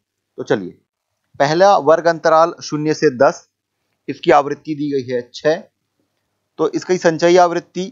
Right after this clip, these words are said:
छह ही होगा, और एक्स अर्थात मध्यमान शून्य और दस का मध्यमान पाँच। दस से बीस एक वर्ग है, जिसकी आवृत्ति दी गई है सात,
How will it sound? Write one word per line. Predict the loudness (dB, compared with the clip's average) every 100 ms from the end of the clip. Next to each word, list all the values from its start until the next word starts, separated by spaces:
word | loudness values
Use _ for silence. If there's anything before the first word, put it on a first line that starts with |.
| -14 -4
छह | 2
ही | 2 2
होगा, | 2 2 0 -2 _ _ _ _ _ 2
और | 2 2 -2 0
एक्स | 0 -2 -8
अर्थात | -6 0 0 0
मध्यमान | -2 -4 -4 -8 -10 _ _ _ _
शून्य | -2 0 2
और | 4 4
दस | 2 0
का | -2
मध्यमान | -2 -2 -2 -2 -4 _ _
पाँच। | -2 -2 -10 -20 _ _ _ _ _ _ _ _ _ _ _ _ _ _ _
दस | 2 2 2
से | -2
बीस | 0 -4 -6 -10 _ _
एक | -6 -2
वर्ग | 0 2 0
है, | -4 -8 _
जिसकी | _ -14 -2 2
आवृत्ति | 2 2 -8 -12 -8
दी | -6
गई | -6 -6
है | -10
सात, | -4 2 2 2